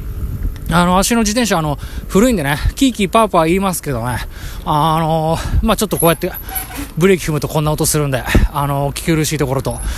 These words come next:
まあ、あの、す-、生活騒音なんかがね、聞こえてくる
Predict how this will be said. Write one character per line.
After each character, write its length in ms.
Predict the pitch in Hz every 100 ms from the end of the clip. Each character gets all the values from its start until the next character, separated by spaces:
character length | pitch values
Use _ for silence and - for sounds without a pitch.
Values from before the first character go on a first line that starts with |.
| - -
ま 140 | 285
あ、 20 |
あ 40 | 247
の、 640 | 247 240 240 233 233 226
す-、 380 | - - - 190
生 220 | 139 262
活 220 | 269 -
騒 240 | 240 294 226
音 120 | 185
な 100 | 165
ん 40 |
か 80 | 135
が 120 | 123
ね、 100 | 156 - - - -
聞 100 | -
こ 160 | - 202
え 60 | 185
て 100 | 190
く 160 | 226
る 100 | 175